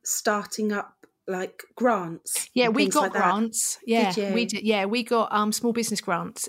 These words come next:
Speaker 2: in
Speaker 1: Uh-huh.
Speaker 2: Hampshire, in Romsey. I think it was under Test Valley.
Speaker 1: Yeah.
Speaker 2: Um, and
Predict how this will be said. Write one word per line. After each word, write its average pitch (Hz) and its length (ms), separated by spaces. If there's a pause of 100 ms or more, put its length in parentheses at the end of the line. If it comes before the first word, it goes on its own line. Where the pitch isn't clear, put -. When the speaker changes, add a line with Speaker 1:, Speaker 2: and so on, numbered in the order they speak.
Speaker 2:
in 190 100
Speaker 1:
Uh-huh. 190 240
Speaker 2:
Hampshire, 185 360
in 190 180
Romsey. 185 500
I 185 40
think 220 140
it 214 40
was 214 60
under 208 140
Test - 280
Valley. 190 480 (400)
Speaker 1:
Yeah. 202 160 (260)
Speaker 2:
Um, 196 280 (140)
and 190 760